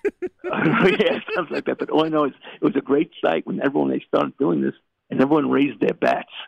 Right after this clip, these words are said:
Speaker 2: The whole
Speaker 1: I
Speaker 2: stadium
Speaker 1: love
Speaker 2: had
Speaker 1: that.
Speaker 2: the
Speaker 1: That
Speaker 2: bat. It
Speaker 1: was,
Speaker 2: always a
Speaker 1: that was
Speaker 2: sellout.
Speaker 1: great. Seventh inning stretch. You'd raise your bat in the
Speaker 2: Yeah.
Speaker 1: seventh inning stretch.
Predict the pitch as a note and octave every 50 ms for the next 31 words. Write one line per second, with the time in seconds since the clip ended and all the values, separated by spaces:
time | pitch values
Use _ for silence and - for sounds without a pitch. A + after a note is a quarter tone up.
0 | _ _ _ _ _ _ _ _ _ - C#3+ - E3+ E3+ E3+ - - - - -
1 | - E3 D3 E3 E3+ F#3+ G#3 E3+ D#3+ C3+ A2 - - D#3+ F#3 G3 F#3 F3 G#3 A3+
2 | F#3+ F#3 - C#3+ D#3 E3 F3 F3 - F#3 D#3+ C#3 - - F3+ F3 F3+ F3 E3 F#3
3 | F#3 F#3+ E3+ - - B3 B3+ G#3+ D3 - B2+ A#2 A2+ A#2+ C3 C#3 A#2+ C#3 D#3 D3
4 | G3+ F3+ A#2+ G2+ G2 - D#3+ E3+ D3+ A#2 B2 B2 B2 B2 C#3+ B2+ -